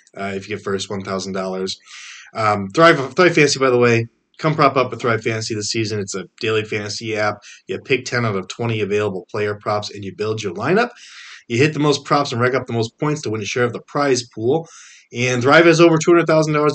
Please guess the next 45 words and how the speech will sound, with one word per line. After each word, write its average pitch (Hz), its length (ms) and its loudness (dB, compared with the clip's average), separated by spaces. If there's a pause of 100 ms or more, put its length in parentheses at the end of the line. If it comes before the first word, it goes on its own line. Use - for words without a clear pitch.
guaranteed 147 400 -4
in 127 240 -6
prizes 135 380 -4
weekly. 151 300 -2 (420)
So, 117 340 2
uh, 113 160 6
go 143 160 4
use 170 260 6
promo 160 380 4
code 143 220 2
ethos 156 400 0
when 135 80 -6
you 120 80 -4
sign 120 240 -2
up, 117 140 -6 (180)
and 110 160 -4
you'll 104 100 -4
receive 101 280 -4
a 95 40 -10
hundred 101 160 -8
percent 95 200 -10
deposit 98 420 -6 (340)
match 98 320 -10 (100)
up 117 140 -8
to - 160 -18
two - 140 -6
hundred 101 100 -6
fifty 92 200 -16
bucks. - 440 -6 (800)
And 147 80 -4
you 135 60 -2
can 143 80 2
also 127 200 0
download 107 400 -2
the 95 60 -14
Thrive 101 360 -6
Fantasy 98 420 -8
app. 101 180 -8
That's 95 200 -12
thrive 131 240 -2
fantasy 104 320 -6
dot 85 100 -14 (100)
com. 98 220 -8
Go 98 200 -2
there, 98 280 -4